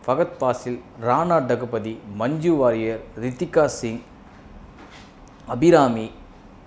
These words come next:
மற்றும் பலர் நடித்திருக்கும் இந்த திரைப்படம் வருகிற அக்டோபர் பத்தாம் தேதி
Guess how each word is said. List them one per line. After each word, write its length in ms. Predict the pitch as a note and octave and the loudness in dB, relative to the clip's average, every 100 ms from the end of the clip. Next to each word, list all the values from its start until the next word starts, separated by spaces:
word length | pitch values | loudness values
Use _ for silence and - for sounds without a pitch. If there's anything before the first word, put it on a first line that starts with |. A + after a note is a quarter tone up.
| - - - | -20 -20 -10
மற்றும் 480 | F#2+ C3+ - F3+ D3 - | -2 -2 0 -2 -4 0
பலர் 400 | A#2 C3+ D3+ A#2+ | 2 4 2 0
நடித்திருக்கும் 600 | B2 C3 B2+ B2 A#2+ A2+ - | -2 -2 -2 -4 -6 -10 -8
இந்த 260 | A#2 B2 A2 | -4 -2 -2
திரைப்படம் 500 | - A#2+ A#2 G#2+ A#2 - G2+ | -2 -2 0 -2 -4 -6 -4
வருகிற 500 | A2+ E3 D#3+ D3 C#3+ | 0 0 0 0 -2
அக்டோபர் 600 | G#2 - E3 D#3+ D3 C3 | -6 2 6 6 6 0
பத்தாம் 420 | A#2 - C#3 C3+ | -4 0 2 2
தேதி 360 | A#2+ G#2+ B2+ | 0 -4 -4